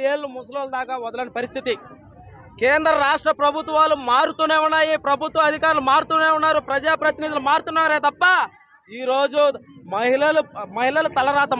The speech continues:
మారని పరిస్థితి. ఇదేనా నా డెబ్బై ఎనిమిది వేల స్వాతంత్ర భారతదేశంలో మహిళలకు జరుగుతున్న రక్షణ అని నేను ఈరోజు పీడీఎస్యూగా ఈ కేంద్ర ప్రభుత్వాన్ని, ఈ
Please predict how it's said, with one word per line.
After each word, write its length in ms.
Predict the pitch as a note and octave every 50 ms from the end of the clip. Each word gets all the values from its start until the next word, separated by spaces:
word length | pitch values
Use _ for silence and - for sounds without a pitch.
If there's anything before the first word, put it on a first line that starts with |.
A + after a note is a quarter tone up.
| A3+
మారని 320 | A3 A3+ B3 C4+ C#4 C4+ B3+
పరిస్థితి. 460 | F#3+ A#3+ B3 A#3+ - C4 - A#3+ G#3+ F4 G4 - - - - - F4 - - - - - - A3
ఇదేనా 400 | B3 D4 D#4+ E4+ E4+ F4 F4+ F4+ E4+
నా 60 | E4+ E4 D#4+ C#4+
డెబ్బై 280 | D#4+ D4+ - E4 E4+ E4 D#4+
ఎనిమిది 220 | D#4+ E4+ D#4+ D#4+ D#4
వేల 160 | E4 E4+ E4+ E4+
స్వాతంత్ర 460 | - D#4 D4 D#4 - E4+ E4 E4 E4+
భారతదేశంలో 800 | D#4+ D4 D4 D4+ D#4+ E4 - - D#4+ D#4 B3 D4+ D4+ D4 D#4+ D#4 D4+
మహిళలకు 340 | D4+ D4+ D#4 D#4 D#4 D#4 D4 A#3+
జరుగుతున్న 360 | C#4+ C#4+ D4 C#4+ - D4 C#4 C4+ B3+ B3
రక్షణ 280 | B3+ B3+ - D#4+ D#4+ F4 F#4+ G4+ F#4+ D4 - - - - - - - F#3+
అని 160 | B3 C4 C#4 C4+ C#4
నేను 180 | C#4+ C#4 C#4 C#4 C#4
ఈరోజు 220 | C4+ C4+ C#4 C#4+ C#4+ -
పీడీఎస్యూగా 640 | C4+ C4+ C#4 C#4+ C#4 C4 C4 - C4 B3 C4+ C#4 C4+ C4
ఈ 40 | C4 B3+ F#3 F3
కేంద్ర 240 | B3 D4+ D#4 D4 C#4+ B3+
ప్రభుత్వాన్ని, 560 | D4 C#4 C4+ C#4 - C#4 C#4 C#4 C#4 C#4+ D#4 D4 B3 - - - - - G3
ఈ 20 | A3+